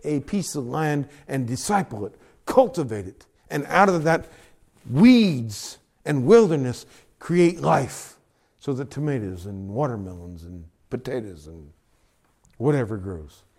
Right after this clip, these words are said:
cucumbers, so that people can eat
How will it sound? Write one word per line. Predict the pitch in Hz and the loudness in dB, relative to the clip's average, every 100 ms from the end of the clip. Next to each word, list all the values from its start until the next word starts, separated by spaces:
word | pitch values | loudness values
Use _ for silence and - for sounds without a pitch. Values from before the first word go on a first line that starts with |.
| _ _ _ _ _ _ _ _ _ | _ _ _ _ _ _ _ _ _
cucumbers, | - 175 120 101 71 - _ _ _ _ _ _ _ _ _ - | -6 -4 -4 -6 -8 -20 _ _ _ _ _ _ _ _ _ -2
so | - | 2
that | 196 208 277 _ | 4 2 -8 _
people | 196 147 156 | -2 -2 2
can | 214 | 4
eat | 247 254 | 4 2